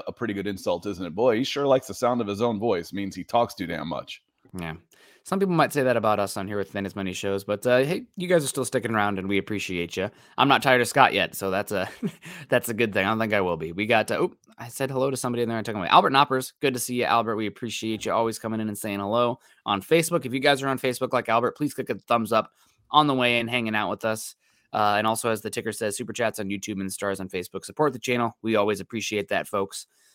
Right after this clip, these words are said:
Speaker 2: M-, Mandango Dan coming in saying, "Good morning, breakfast people." That eight, A six V six. I don't recognize this name, but good morning to you. Saying
Speaker 1: I'll
Speaker 2: good
Speaker 1: remember it,
Speaker 2: morning.
Speaker 1: though. Like I said, Nick and I were talking cars for a couple minutes before we came on here. So,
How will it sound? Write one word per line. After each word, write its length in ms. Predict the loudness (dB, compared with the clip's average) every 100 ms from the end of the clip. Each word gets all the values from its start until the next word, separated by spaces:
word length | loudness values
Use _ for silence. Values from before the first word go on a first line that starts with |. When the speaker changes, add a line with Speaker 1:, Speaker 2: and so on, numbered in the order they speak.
| _
Speaker 2:
M-, 140 | -6 4
Mandango 520 | 6 6 6 4 4 4
Dan 280 | 2 0
coming 260 | -2 -2 -2
in 160 | -2 -4
saying, 300 | -4 -6 -6
"Good 100 | -4
morning, 320 | -2 -2 -2
breakfast 380 | -4 -4 -8 -8
people." 420 | -6 -2 -4 -4 _ _ _ _
That 260 | 6 6 6 2
eight, 300 | 4 4 2 -10 -12 -6 2
A 140 | 4
six 320 | 4 0 -4 -4
V 180 | -4 -2
six. 440 | -4 -6 -8 -8 _ -10 -6
I 60 |
don't 140 | -4 -4
recognize 380 | -4 -2 -2 -4
this 120 | -6
name, 180 | -4 -4
but 100 | -4
good 100 | -4
morning 280 | -2 0 -2
to 100 | -4
you. 180 | -4 -6 _ _ _ -4
Saying 160 | 2 4
Speaker 1:
I'll 40 |
Speaker 2:
good 40 |
Speaker 1:
remember 220 | 6 6 4
it, 100 | 6
Speaker 2:
morning. 20 |
Speaker 1:
though. 160 | 6
Like 200 | 6 4
I 40 | 0
said, 280 | 2 0 2
Nick 180 | 2 2
and 100 | 4
I 60 |
were 100 | 4
talking 340 | 6 6 6 0
cars 420 | 6 8 8 4
for 140 | -4
a 60 | -4
couple 260 | -4 -4 -4
minutes 240 | -4 -6
before 200 | -4 -4
we 60 | -4
came 240 | -4 -2
on 180 | 0 0
here. 240 | -2 -8 -6
So, 340 | -2 -2 -2